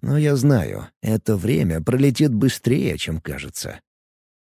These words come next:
Чтобы попасть в опасный внешний мир,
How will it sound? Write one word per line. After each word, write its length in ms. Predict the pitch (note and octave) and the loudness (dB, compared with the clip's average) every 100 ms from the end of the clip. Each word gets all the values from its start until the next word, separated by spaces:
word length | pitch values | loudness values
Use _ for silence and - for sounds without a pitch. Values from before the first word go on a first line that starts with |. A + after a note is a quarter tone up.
| _ _ _ _ _ | _ _ _ _ _
Чтобы 440 | - - G#2+ B2 B2 | -10 0 2 4 4
попасть 500 | C3 C#3+ C#3 A#2+ G#2 | 2 4 4 4 2
в 60 | |
опасный 480 | B2 - B2+ - A#2+ | 0 4 4 4 4
внешний 480 | G2+ B2+ A#2+ A2 A2+ | 4 4 4 4 4
мир, 380 | D3+ A2+ - | 4 4 0